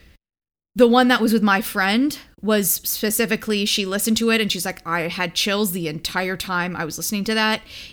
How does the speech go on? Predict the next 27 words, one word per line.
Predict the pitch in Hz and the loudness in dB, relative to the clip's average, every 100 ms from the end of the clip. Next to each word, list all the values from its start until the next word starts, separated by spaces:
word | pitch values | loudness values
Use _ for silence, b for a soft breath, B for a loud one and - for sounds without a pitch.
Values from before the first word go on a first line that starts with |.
| - | -8
It | 202 | -6
is | 185 175 | -4 -2
so | - - 196 202 196 - | -2 0 0 0 -2 -4
on | 180 165 | -8 -8
point." | - 247 247 240 | -2 2 2 0
She's | - 180 | -4 -4
like, | 180 - | -6 -4
"The | |
specifics | - - - 220 226 226 | -4 -4 -2 0 0 0
that | 214 - | -2 -4
she | - 202 196 B B B | -2 -2 -4 B B B
nailed | 202 202 202 214 196 | -2 0 2 2 2
down | 190 180 202 | 0 0 2
with | 214 - | 0 -2
my | 196 175 185 190 | -2 0 0 -2
personality | - 196 - 170 151 185 220 226 226 | -4 -6 -6 -4 -2 0 0 0 2
and, | 214 185 | 0 -2
like, | 180 170 - | -6 -8 -8
just | 185 190 208 | -6 -4 -2
my | 196 - | -4 -4
track | - - 202 254 254 | -6 -2 0 0 0
record | 233 254 233 | -2 0 0
and | 220 185 | -2 -2
everything | 185 220 233 240 233 | -2 -2 0 2 2
was | 190 | 0
just | 190 - | -2 -6
insane." | 190 175 - 208 233 233 | -8 -4 0 2 4 4